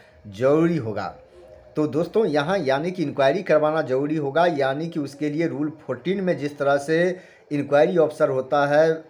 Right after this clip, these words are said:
ब-, आप डिफेंस असिस्टेंट रखने का आपके पास चांस होता है,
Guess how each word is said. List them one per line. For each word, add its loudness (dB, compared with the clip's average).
ब-, 0
आप -2
डिफेंस -4
असिस्टेंट -4
रखने -2
का 4
आपके 0
पास -2
चांस -6
होता 2
है, 2